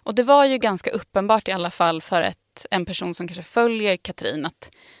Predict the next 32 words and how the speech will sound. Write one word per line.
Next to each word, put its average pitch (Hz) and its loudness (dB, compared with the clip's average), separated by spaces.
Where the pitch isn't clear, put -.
det - -2
här 170 2
rörde 185 2
sig 202 6
om, 165 2
om 190 -6
reklam 156 0
för - -8
hennes 180 -8
eget - -10
företag. - -6
Hon 185 -10
taggade 175 0
ju 170 0
bolaget, - -6
eh, - -6
och - -10
pratade 175 0
ju 175 -4
väldigt 170 -2
tydligt 156 -6
om - -8
en - -12
specifik - -10
produkt, 180 -4
den - -6
här 135 -8
knäckepizzan - -12
och - -10
så. - -8
Ehm, 170 -2
och, 202 -4